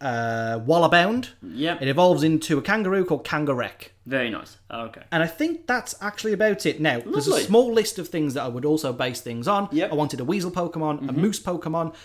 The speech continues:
Speaker 1: a Kuri Pokemon, which is a Polynesian dog,
Speaker 2: Yep.
Speaker 1: a sea lion,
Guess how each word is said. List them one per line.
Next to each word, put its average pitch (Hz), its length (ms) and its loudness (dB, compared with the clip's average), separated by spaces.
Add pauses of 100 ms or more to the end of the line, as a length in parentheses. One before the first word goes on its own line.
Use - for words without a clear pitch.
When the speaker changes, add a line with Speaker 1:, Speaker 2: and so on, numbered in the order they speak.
(140)
Speaker 1:
a 156 60 -8 (140)
Kuri 285 440 2
Pokemon, 135 560 -4
which 151 140 -10
is 143 40 -10
a 143 40 -6
Polynesian 143 720 -6
dog, 135 320 -2 (140)
Speaker 2:
Yep. 233 200 4 (220)
Speaker 1:
a - 20 -14
sea 247 220 0
lion, 202 340 4